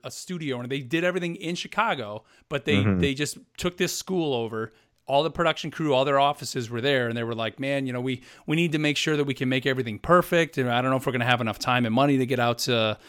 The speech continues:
Speaker 1: Chicago." And then they realized the house was just too tight, and they couldn't get the film crew in there. And then they were like, "Wait a minute, we have this gym here. Why don't we just build sets in the gym
Speaker 2: Wow.
Speaker 1: for each of the rooms?" And that's what they did.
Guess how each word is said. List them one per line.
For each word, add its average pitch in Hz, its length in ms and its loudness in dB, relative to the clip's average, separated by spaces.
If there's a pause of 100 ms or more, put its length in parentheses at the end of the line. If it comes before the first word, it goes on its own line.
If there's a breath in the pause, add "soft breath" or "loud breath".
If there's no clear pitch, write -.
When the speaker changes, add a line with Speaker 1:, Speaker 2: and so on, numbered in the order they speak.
(120)
Speaker 1:
Chicago." 139 440 2
And 139 80 2
then 139 80 0
they 131 80 2
realized 135 360 0
the 117 60 -4
house 147 420 4
was 135 200 -4
just - 200 -8
too 165 140 -4
tight, 151 480 -2 (300 soft breath)
and 127 100 -6
they 120 60 -4
couldn't 165 240 -2
get 143 80 -2
the 160 80 -2
film 151 280 2
crew 135 220 0
in 120 80 0
there. 117 160 -2
And 117 100 -2
then 117 120 -2
they 117 80 -4
were 113 80 -6
like, 107 180 -4
"Wait 170 140 0
a 143 60 0
minute, 110 280 -6 (560 soft breath)
we 127 80 -4
have 135 220 4
this - 280 -2 (120)
gym 131 600 0
here. 127 380 0
Why 117 360 -2
don't 139 180 0
we 131 100 0
just 123 240 -2 (220)
build 131 260 0
sets - 540 0
in 139 240 -4
the 131 80 0
gym 135 300 0
Speaker 2:
Wow. - 100 0
Speaker 1:
for 117 100 -6
each 127 240 -8
of 120 80 -6
the 113 80 -10
rooms?" 110 420 -6
And 95 160 -14
that's 98 240 -8
what - 120 -16
they 98 100 -14
did. - 220 -20